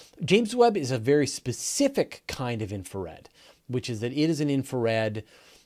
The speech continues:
at the very, um, sort of the longer wavelengths. It's a far infrared. So, like the Spitzer Space Telescope, it's a cooled telescope. While Spitzer was cooled,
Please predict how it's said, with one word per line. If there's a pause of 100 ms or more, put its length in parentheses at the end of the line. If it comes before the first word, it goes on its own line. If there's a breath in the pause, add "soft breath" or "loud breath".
(280 loud breath)
at
the
very,
um, (140)
sort
of
the
longer
wavelengths.
It's
a
far
infrared. (420 loud breath)
So, (300 loud breath)
like
the
Spitzer
Space
Telescope, (180)
it's
a (100)
cooled
telescope.
While
Spitzer
was
cooled,